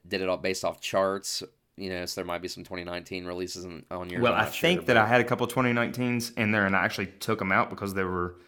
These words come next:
Speaker 2: there were a ton of, there were enough songs that I didn't need to put,
Speaker 1: Yeah.
Speaker 2: uh, I didn't need to put stuff in there.
Speaker 1: Yeah, I tried to
Speaker 2: Yeah.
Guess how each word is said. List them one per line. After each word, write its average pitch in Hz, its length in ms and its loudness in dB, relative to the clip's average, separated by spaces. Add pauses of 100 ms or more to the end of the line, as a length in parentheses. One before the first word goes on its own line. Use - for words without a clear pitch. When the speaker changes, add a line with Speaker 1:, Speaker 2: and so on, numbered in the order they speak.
(400)
Speaker 2:
there 101 100 2
were 90 220 2
a 90 60 0
ton 104 260 2
of, 92 280 -2
there 104 140 2
were 95 140 2
enough 101 240 6
songs 98 400 2
that 92 160 -2
I 90 80 2
didn't 95 180 0
need 95 120 0
to - 40 -6
put, 101 260 -2 (440)
Speaker 1:
Yeah. 95 280 -6
Speaker 2:
uh, 85 100 -8 (120)
I 98 80 -4
didn't 104 140 2
need 101 100 0
to 101 60 -4
put - 180 -8
stuff 92 240 -10
in 95 80 -10
there. - 140 -14 (380)
Speaker 1:
Yeah, 98 160 0
I 101 40 0
tried 107 320 0
to 101 220 0 (360)
Speaker 2:
Yeah. - 100 -12